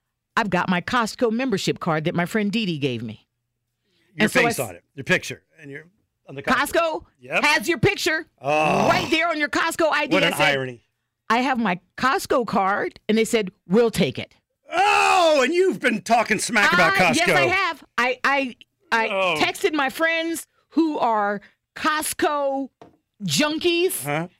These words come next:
Speaker 1: and I said, "I have to take back all of the shade that
Speaker 2: Yes.
Speaker 1: I've thrown
Speaker 2: Shade.
Speaker 1: on your Costco devotion all this time,
Speaker 2: You're
Speaker 1: because
Speaker 2: back.
Speaker 1: if it was not for my Costco membership card, I would not be here right now."
Speaker 2: Who knew?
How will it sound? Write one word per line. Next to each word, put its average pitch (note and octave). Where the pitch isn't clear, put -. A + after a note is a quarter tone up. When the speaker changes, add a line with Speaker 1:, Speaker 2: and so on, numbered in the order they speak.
Speaker 1:
and B3+
I B3
said, C4
"I A3
have B3+
to C4+
take D#4+
back A3+
all C#4+
of C4
the A3+
shade D#3+
that F#3
Speaker 2:
Yes. G3
Speaker 1:
I've A3+
thrown C#4
Speaker 2:
Shade. A#3
Speaker 1:
on A3+
your G3
Costco C#4
devotion G3
all C4
this C4+
time, G#3
Speaker 2:
You're G3
Speaker 1:
because G#3+
Speaker 2:
back. G3
Speaker 1:
if -
it G3+
was F#3
not A#3
for B3
my F#3+
Costco D4+
membership C4
card, C4+
I G#3+
would G#3
not A3+
be G3
here D3+
right A#2
now." A2+
Speaker 2:
Who C#4+
knew? A#3+